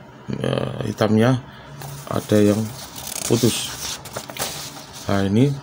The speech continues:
nah, biasanya rusak. Kalau ini nggak keluar, ini nggak keluar. Kalau ini garis, pertama garis, ini garis, berarti ya buntu. Kalau ini full,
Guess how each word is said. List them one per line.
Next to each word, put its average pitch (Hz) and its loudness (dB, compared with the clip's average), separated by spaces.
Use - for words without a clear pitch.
nah, 104 2
biasanya 117 4
rusak. 123 4
Kalau 110 4
ini 113 2
nggak - 0
keluar, 127 4
ini 123 2
nggak 113 2
keluar. 101 2
Kalau 135 8
ini 131 4
garis, 104 2
pertama 110 2
garis, 98 -4
ini 110 0
garis, 98 -2
berarti 107 4
ya 95 4
buntu. 113 2
Kalau 120 6
ini 123 6
full, 107 0